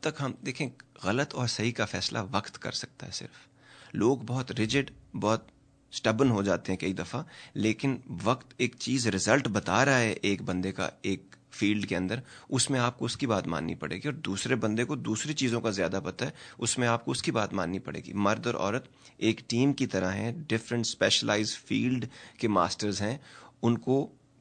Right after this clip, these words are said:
چیزوں، اپنے، اپنے فیلڈ میں، آ، ان کی مرضی کرنے دینا اور ان کو، آ، ان کے رول ڈیفائن کر لینا بہت ضروری ہے، ورنہ یہ کھینچا تانی چلتی رہے گی۔ تو لوگوں کے لیے آسانی پیدا کرنے کا ایک اور طریقہ یہ ہے کہ رول ڈیفائن کر لیں،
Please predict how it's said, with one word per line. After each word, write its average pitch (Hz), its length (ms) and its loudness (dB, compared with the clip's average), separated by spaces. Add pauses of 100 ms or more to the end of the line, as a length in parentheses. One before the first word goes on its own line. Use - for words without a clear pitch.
چیزوں، 113 340 0
اپنے، 143 340 2
اپنے 113 240 2
فیلڈ 110 400 -2 (380)
میں، 107 340 2 (540)
آ، - 40 -2 (320)
ان 107 160 0
کی 110 100 0
مرضی 101 360 4
کرنے 101 260 2
دینا 92 260 0
اور 104 120 0
ان 101 140 -2
کو، 104 340 -4
آ، - 60 -4 (720)
ان 101 100 -4
کے 104 100 2
رول 117 320 8
ڈیفائن 98 340 2
کر 95 120 -4
لینا 98 180 -2
بہت 98 280 -4
ضروری 92 360 -2
ہے، 101 60 -4 (280)
ورنہ 101 180 0
یہ 104 140 0
کھینچا 98 300 -4
تانی 92 240 -4
چلتی - 300 -6
رہے - 120 -8
گی۔ - 180 -18 (320)
تو 98 200 -2 (180)
لوگوں 101 220 4
کے 107 120 -2
لیے 101 120 0
آسانی 98 300 -2
پیدا 92 240 -2
کرنے 90 280 -4
کا 90 100 -2
ایک - 180 -2
اور 95 120 2
طریقہ - 300 -6
یہ 87 140 -4
ہے 113 60 -4
کہ 117 100 -4
رول 98 360 0
ڈیفائن 87 340 -6
کر - 200 -10
لیں، 113 140 -4